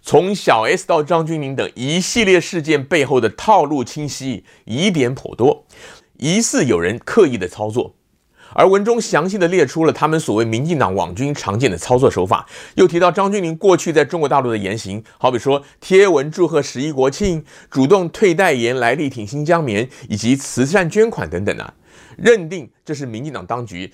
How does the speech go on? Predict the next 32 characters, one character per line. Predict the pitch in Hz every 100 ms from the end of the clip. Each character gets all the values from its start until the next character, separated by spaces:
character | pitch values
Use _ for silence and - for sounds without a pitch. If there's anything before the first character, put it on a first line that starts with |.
| _
试 | - 262 170
图 | - 113
加 | 139 202 202 196
剧 | 180 151
两 | 101 92
岸 | 104 117
对 | 147
立 | 113
的 | 92
挑 | 82 65
拨 | 82
行 | 110 95 82
为， | 80 - - -
呼 | - 233
吁 | 247
大 | 208 233 202
陆 | 185
网 | 131 110
民 | 117
要 | 151
看 | 165 170 147
艺 | 156
人 | 113 120
一 | 127 151 185 214
贯 | 202 214
的 | 131
表 | 107
现， | 87 - 120 - _ -
不 | 196
能 | 143
把 | 160 95
人 | 87 104